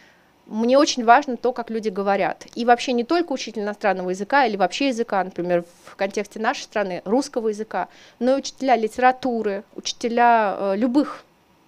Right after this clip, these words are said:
предметов, где нужно говорить, выполняют невероятно важную функцию, если они ее выполняют, когда заставляют детей говорить. Потому что даже есть такие исследования и статистики,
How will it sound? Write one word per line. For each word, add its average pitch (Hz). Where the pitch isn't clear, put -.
предметов, 220
где 202
нужно 208
говорить, 220
выполняют 254
невероятно 254
важную 196
функцию, 330
если 214
они 220
ее 214
выполняют, 214
когда 247
заставляют 247
детей 214
говорить. 214
Потому 208
что -
даже 320
есть 233
такие 226
исследования 214
и 180
статистики, 220